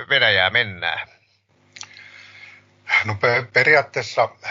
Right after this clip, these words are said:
Speaker 2: siellähän samat kalat on, on koko alueella.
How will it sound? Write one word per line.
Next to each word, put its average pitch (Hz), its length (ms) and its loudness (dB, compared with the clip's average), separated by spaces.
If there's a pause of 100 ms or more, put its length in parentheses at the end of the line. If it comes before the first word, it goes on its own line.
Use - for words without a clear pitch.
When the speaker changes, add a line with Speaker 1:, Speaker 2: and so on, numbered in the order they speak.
(180)
Speaker 2:
siellähän 120 400 -6
samat 139 380 -2
kalat 110 380 -4
on, 101 240 -12 (180)
on 101 260 -12
koko 95 340 -6
alueella. 95 800 -6